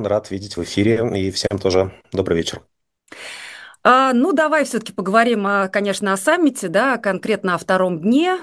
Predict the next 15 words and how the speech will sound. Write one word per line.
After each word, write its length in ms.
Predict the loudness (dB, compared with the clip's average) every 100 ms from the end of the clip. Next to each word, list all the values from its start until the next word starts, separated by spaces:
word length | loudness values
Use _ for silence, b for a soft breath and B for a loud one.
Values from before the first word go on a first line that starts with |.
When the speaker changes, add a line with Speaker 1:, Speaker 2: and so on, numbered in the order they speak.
| -4
Speaker 2:
этого 300 | -4 -2 -2
саммита. 500 | 0 2 2 0 -4
Сегодня 320 | -4 -2 -2
произошло 460 | -2 0 0 2 0
очень 200 | 0 0
важное 340 | 2 2 0
событие. 640 | 0 2 4 2 2 2 2
Зеленский 500 | 0 0 -2 -2 -4
в 40 |
очередной 460 | -4 -2 2 4 4
раз 240 | 2 0
встретился 540 | -4 -4 -2 -2 -4 -4
с 60 |
Трампом. 500 | 0 2 4 4 2 0 B B B B B B 2
И 380 | 4 6 4